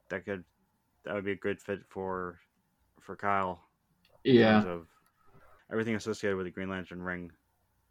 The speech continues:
Speaker 2: Yeah, it's funny, I'm kinda looking through all this, and I'm like, some of these heroes can kinda fit under multiple <laughs> ones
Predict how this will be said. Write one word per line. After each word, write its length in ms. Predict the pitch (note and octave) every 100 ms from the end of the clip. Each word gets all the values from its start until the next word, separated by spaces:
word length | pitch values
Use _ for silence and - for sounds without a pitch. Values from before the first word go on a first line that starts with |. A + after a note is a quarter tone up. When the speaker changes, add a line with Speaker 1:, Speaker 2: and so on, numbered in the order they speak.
| _ _
Speaker 2:
Yeah, 100 | C3
it's 100 | B2+
funny, 260 | - G3+ C#3
I'm 180 | A#2+ A#2
kinda 260 | C#3 B2
looking 400 | A#2 A#2 A#2+ B2
through 180 | A2 A2
all 140 | G#2+ G#2+
this, 260 | G#2+ G#2+
and 80 | A2
I'm 140 | G#2
like, 340 | G#2 G#2 - - - - - - - -
some 180 | A#3
of 40 | A#3
these 140 | D3
heroes 320 | C#3+ B2+ A2+
can 120 | - G#2+
kinda 240 | A2 G#2
fit 260 | - B2 A2+
under 260 | A2 G#2
multiple 560 | G#2 G#2+ G#2 - A2 G#2
<laughs> 40 |
ones 300 | G#2+ G2+ -